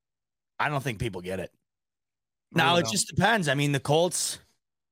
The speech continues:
Speaker 1: the Colts have also had tremendous, the, the, the tremendous ability in, in, in turning quarterbacks into being <laughs> phenomenal quarterbacks. I know they've had their fair share of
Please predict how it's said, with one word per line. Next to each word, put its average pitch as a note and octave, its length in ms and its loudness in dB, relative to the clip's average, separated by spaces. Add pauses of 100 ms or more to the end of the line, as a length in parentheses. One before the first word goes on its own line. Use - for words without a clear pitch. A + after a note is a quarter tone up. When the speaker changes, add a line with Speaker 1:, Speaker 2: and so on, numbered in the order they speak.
(320)
Speaker 1:
the E3+ 80 2
Colts B3 280 4
have C#4 100 4
also B3+ 320 4
had G#3+ 220 4
tremendous, F#3 640 2 (140)
the, E3 140 4
the, C#3 180 -2
the D3 120 -2
tremendous F#3 460 0
ability D#3 400 4
in, B2 120 -2
in, B2 260 -2
in B2 200 0
turning C#3 320 2
quarterbacks B2+ 520 0
into A#2+ 160 -8
being A2+ 340 -2 (240)
<laughs> - 220 -20
phenomenal C#3+ 480 2
quarterbacks. A2+ 520 0
I A#2 80 0
know B2+ 120 0
they've A#2+ 100 0
had B2 180 2
their A2 120 -2
fair A#2+ 240 0
share A#2+ 300 0
of F#2+ 140 -6